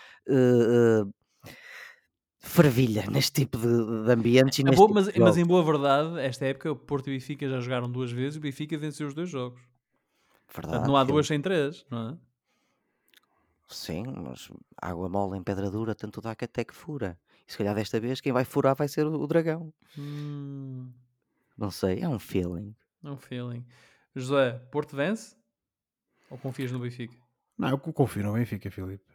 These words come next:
Speaker 3: Acho que o Por-, o, se me disseres assim, a probabilidade de, de, de, nestes jogos no Dragão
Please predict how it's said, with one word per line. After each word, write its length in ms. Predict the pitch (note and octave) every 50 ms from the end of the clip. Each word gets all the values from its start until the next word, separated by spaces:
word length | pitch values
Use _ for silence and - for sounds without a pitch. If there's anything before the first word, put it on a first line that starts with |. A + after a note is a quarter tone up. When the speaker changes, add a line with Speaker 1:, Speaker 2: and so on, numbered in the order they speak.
| _ -
Speaker 3:
Acho 260 | A2 G#2+ G2 - -
que 100 | - C3
o 100 | B2 A2+
Por-, 280 | - - - C3+ A#2+ B2+ - C3+
o, 180 | B2 A#2 A2+ - - - - - - - _ - -
se 140 | - - C#3+
me 60 | D3+
disseres 280 | D3 C#3 D#3 E3+ D#3+ D3
assim, 440 | D3+ - - D3 C#3 B2 A#2 G#2+ G#2 - - _ _ _ _ _
a 80 | - B2+
probabilidade 800 | - - D#3 D3+ E3 E3+ D3+ D#3 E3 D3 C#3+ E3 E3 E3 D#3 C#3+
de, 580 | C#3 C#3+ C#3+ C#3 D3 D3 D3+ D3 D3 C#3+ C#3
de, 280 | B2+ B2+ B2+ C3+ C3 C3+
de, 300 | C3 C3+ D3 D3 C3+ C3
nestes 260 | D#3 D#3 C#3+ - - -
jogos 300 | C3 D#3 D#3 C#3 B2+ B2
no 120 | C#3+ D3
Dragão 520 | C#3 D3+ D3 C#3 C3+ C3 A#2+ A#2 A2 G2+